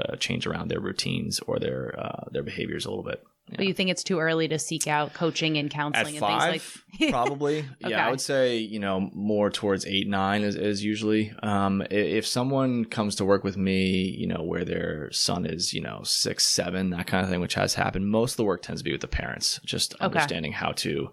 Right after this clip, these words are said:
Speaker 1: um, again, change the routines, cha-, change the behavior, um, from within the household, and then also be able to, you know, uh, have rules and expect, set clear rules and expectations, uh, and, and,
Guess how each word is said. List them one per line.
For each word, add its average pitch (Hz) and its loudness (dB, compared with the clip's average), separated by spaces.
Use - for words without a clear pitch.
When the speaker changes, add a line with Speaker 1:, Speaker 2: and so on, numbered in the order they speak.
Speaker 1:
um, 71 -6
again, - -6
change 95 2
the 95 2
routines, 82 0
cha-, 87 0
change 92 0
the - -2
behavior, 90 -2
um, 76 -2
from 90 0
within 87 0
the 85 -2
household, 151 0
and 90 0
then 90 2
also 87 -2
be 85 -2
able 80 -4
to, 69 -2
you 80 -4
know, - -6
uh, - -6
have - -4
rules 95 -2
and - -4
expect, - -4
set - 2
clear 78 0
rules 71 0
and 64 -6
expectations, - -2
uh, - -4
and, 69 -6
and, 65 -6